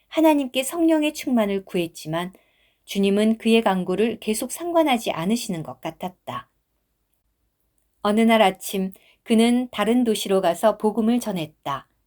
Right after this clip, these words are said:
그가 전한 것은 시편 칠십삼 편 이십오 절 말씀이었다. "하늘에서는 주 외에 누가 내게 있으리요? 땅에서는 주밖에 나의 사모할 자 없나이다."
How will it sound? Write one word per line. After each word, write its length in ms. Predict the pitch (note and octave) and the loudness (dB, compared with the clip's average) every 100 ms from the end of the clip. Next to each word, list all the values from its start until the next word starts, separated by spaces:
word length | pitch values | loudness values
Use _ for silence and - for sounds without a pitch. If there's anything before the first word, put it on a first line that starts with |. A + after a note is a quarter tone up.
| _ _ _ _ _ | _ _ _ _ _
그가 300 | - A#3 A#3+ | -2 4 6
전한 360 | A#3 A#3 G#3 G3 | 6 0 -2 -2
것은 440 | F#3+ F#3+ C4 F#3 | -2 -2 -4 -4
시편 640 | - - D#4+ - C#4 C4+ D4+ | -10 -6 -6 0 2 2 0
칠십삼 680 | - D#4 D4+ C#4+ - A3 G#3 | -6 -6 -6 -10 -4 -4 -2
편 260 | A3+ A3+ A3 | 0 0 0
이십오 440 | G3 F#3+ F#3 E3+ | -6 -6 -4 -4
절 240 | G3 G3 | 0 0
말씀이었다. 880 | G3 G#3 G#3+ B3 F#3 A#2 _ B2 - _ _ _ _ _ _ _ _ _ _ _ _ _ _ | 0 -2 -2 -2 -2 -6 _ -10 -10 _ _ _ _ _ _ _ _ _ _ _ _ _ _
"하늘에서는 800 | - A#3+ A#3 A3+ A#3 G#3+ G#3 G#3+ | 2 4 4 2 2 0 0 -4
주 300 | A3 G#3 G3 | -2 0 2
외에 380 | F#3 F3+ F3 - | 2 0 -2 0
누가 300 | A3 B3 A#3+ | 0 2 4
내게 300 | A3+ A3 G#3 | 4 2 0
있으리요? 680 | G#3 F#3+ - E3+ D#3 D3 - _ _ _ _ - | -2 -6 -10 -6 -6 -6 -12 _ _ _ _ 2
땅에서는 640 | A3 G#3+ A3 A3+ G#3 G#3+ | 4 4 2 2 2 0
주밖에 680 | - G#3 F#3+ _ F#3+ F3+ - | -2 -2 -2 _ -4 -4 -4
나의 280 | G3+ G#3 A3 | -2 2 2
사모할 480 | A3 C#4+ B3+ A#3+ A3+ | 0 -2 0 2 0
자 240 | - G#3 - | -2 -2 -2
없나이다." 760 | G#3+ A#3 A#3 F#3+ D3+ B2 - | 0 0 0 -2 -6 -12 -14